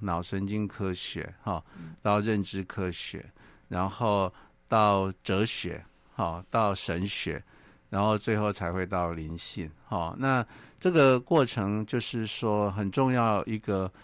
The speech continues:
Speaker 1: 问题，就是刚刚有提到认知，哈。那，
Speaker 2: 嗯。
Speaker 1: 呃，我们在，譬如说在近代的哲学，我们认为我思故我在，哈，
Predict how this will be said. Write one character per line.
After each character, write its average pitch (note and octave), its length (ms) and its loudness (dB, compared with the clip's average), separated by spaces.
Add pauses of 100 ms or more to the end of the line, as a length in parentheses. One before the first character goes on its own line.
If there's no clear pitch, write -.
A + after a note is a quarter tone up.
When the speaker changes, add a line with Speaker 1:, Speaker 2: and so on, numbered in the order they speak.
(220)
Speaker 1:
问 C#3 180 2
题， G2+ 200 -2
就 G#2 100 -2
是 G#2 100 -4
刚 A2 240 -2
刚 A2 220 0
有 D#2+ 100 -4
提 - 220 -10
到 F#2 280 0
认 G2 300 0
知， F2+ 320 -8 (120)
哈。 F#2 160 -2
那， C3+ 180 2
Speaker 2:
嗯。 - 300 -10 (200)
Speaker 1:
呃， A2+ 320 4
我 A#2 160 0
们 C3 180 6
在， C#3 260 4 (280)
譬 D#3 100 2
如 D3 80 4
说 C#3 220 0
在 C3+ 180 2
近 B2 220 2
代 A#2+ 160 2
的 G#2+ 160 0
哲 G2 240 -2
学， F#2+ 260 -4
我 F2 80 -2
们 F#2 400 -4
认 G#2+ 220 0
为 F2 180 -2
我 E2+ 200 -4
思 G#2+ 260 -8
故 A2 160 -2
我 E2 200 -2
在， E2 340 -4
哈， F#2+ 200 -6